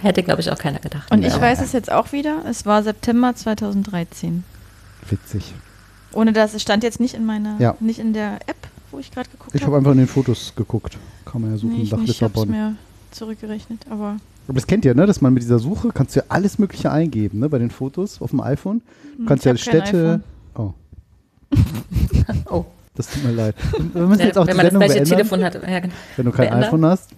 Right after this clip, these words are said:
Speaker 3: hast du kein
Speaker 1: Hast du
Speaker 3: iPhone.
Speaker 1: kein iPhone. <laughs>
Speaker 3: Ja.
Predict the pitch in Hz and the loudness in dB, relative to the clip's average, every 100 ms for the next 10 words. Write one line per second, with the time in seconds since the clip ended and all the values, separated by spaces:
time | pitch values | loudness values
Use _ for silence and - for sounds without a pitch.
0 | - _ - - - 117 127 120 - 180 | -20 _ -16 -14 -14 -8 -4 -2 -4 -4
1 | 196 196 202 170 160 165 _ - - - | -6 -4 -4 -4 -10 -10 _ -20 -20 -20
2 | _ 170 - - - 175 - - - _ | _ -10 -8 -12 -12 -12 -12 -14 -16 _
3 | _ _ - | _ _ -8